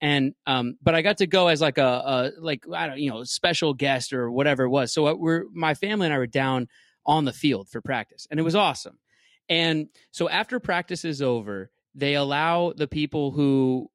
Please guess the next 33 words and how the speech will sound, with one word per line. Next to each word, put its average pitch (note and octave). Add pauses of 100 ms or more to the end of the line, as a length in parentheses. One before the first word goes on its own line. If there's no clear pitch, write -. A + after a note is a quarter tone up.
uh, -
are C#3+
there C3+
watching C3
and C#3
all C3
the B2+
fans A#2
and A#2+
everything B2+
and A#2
people C3
with A#2+
special B2
tickets B2
to, A#2 (260)
to D3
line C#3
up, C3+
and C#3
you B2+
get C3+
to B2
take C#3+
your C3+
picture A#2
with G#2+
some G#2+
Seahawks. - (440)
And B2
they're B2+
all D3+
sweaty, B2